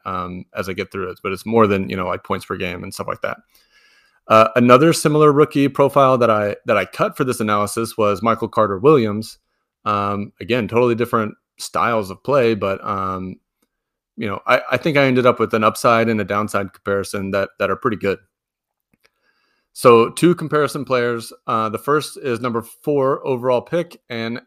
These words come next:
former N B A, N B A M V P Russell Wilson. And the second is last year's number five overall pick, uh, exactly the same as Jaden Ivey,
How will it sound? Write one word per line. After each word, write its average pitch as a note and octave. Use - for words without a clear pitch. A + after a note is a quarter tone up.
former A#2
N A#2+
B A2+
A, A2+
N B2
B A2+
A G#2+
M A#2
V G#2+
P G2+
Russell A2+
Wilson. C3+
And G#2+
the G#2
second C#3
is G2
last B2
year's A2
number G#2
five G2+
overall G2
pick, A#2+
uh, G2
exactly F#2+
the F#2+
same G#2
as F#2
Jaden G2+
Ivey, A#2